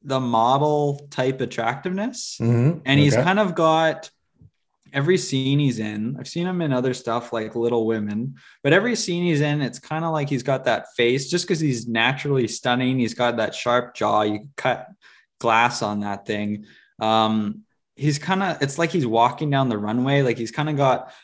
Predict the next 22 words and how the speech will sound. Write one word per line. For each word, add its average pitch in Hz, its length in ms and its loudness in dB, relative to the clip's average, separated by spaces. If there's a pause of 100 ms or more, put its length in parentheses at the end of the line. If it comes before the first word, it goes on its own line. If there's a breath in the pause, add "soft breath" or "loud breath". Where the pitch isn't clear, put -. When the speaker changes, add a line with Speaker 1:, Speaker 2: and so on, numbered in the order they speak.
Speaker 1:
you 147 140 4
get 139 180 2
the 131 120 2
Victoria 131 540 0
fashion 127 520 -2
show. 123 260 0
Like, 113 160 2
he's 131 200 -4
got 151 240 0
that 151 200 0
model 131 460 4
face 135 440 -2
on 120 220 -4
at 110 60 -6
all 117 180 0
times. 110 800 -4
It - 100 -12
kinda 175 240 0
takes 151 320 0
me 139 80 0
out. 139 300 2
Like, 117 280 -2